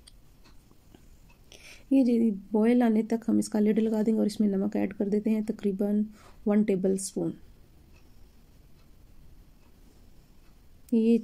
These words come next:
चम्मच छोटा है इसलिए आपको लग रहा होगा कि मैंने दो बार डाला है, लेकिन वन टेबल स्पून मैंने इसमें नमक ऐड किया है, इससे ज़्यादा नहीं करना। अगर आपको और भी कम डालना है तो कम डाल सकते हैं।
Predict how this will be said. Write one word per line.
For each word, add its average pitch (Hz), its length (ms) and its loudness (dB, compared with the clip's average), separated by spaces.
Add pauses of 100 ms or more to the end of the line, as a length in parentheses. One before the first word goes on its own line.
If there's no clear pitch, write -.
चम्मच 220 280 -2
छोटा 214 220 0
है 226 100 2
इसलिए 220 240 0
आपको 208 400 -2 (500)
लग 196 180 0
रहा 208 100 0
होगा 202 140 0
कि 208 60 -2
मैंने 202 180 0
दो 180 160 0
बार 196 120 -2
डाला 190 200 0
है, 208 100 -2
लेकिन 208 200 -2
वन 196 180 -4
टेबल 190 220 -4
स्पून 190 220 -6
मैंने 185 140 -4
इसमें 190 280 -4 (540)
नमक 190 260 0
ऐड 196 160 -4
किया 190 140 -6
है, 208 60 -4
इससे 208 160 -6
ज़्यादा 185 220 -2
नहीं 190 180 -2
करना। 208 280 -2
अगर 196 180 -4
आपको 190 200 -6
और 190 220 -4
भी 202 100 0
कम 202 340 -4
डालना 190 240 -2
है 202 80 -4
तो 208 100 -6
कम 190 200 -4
डाल 185 140 -6
सकते - 280 -10
हैं। 214 200 -4